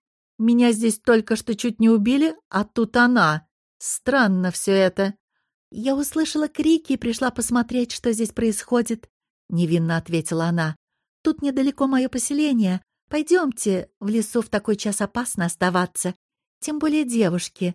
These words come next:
тем более одной". Когда она подняла руку, чтобы показать, в какой стороне находится ее поселение, я кое-что заметила — но лишь на секунду. Мне показалось, что ее запястье словно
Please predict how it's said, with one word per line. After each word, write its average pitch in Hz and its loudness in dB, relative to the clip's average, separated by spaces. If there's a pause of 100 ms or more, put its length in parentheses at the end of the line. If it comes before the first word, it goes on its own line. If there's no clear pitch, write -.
(320)
тем 302 -6
более 285 2
одной". 208 0 (840)
Когда 170 -2
она 202 0
подняла 180 -2
руку, 202 -2
чтобы 175 -4
показать, 180 -2
в - -20
какой 185 -2
стороне 185 0
находится 180 -2
ее 175 -2
поселение, 208 0 (500)
я 262 -4
кое-что 233 -2
заметила — 170 0 (480)
но 277 -2
лишь 247 0
на 226 2
секунду. 170 0 (420)
Мне 170 -2
показалось, 165 -4 (100)
что - -6
ее 220 0
запястье 233 -4
словно 175 -2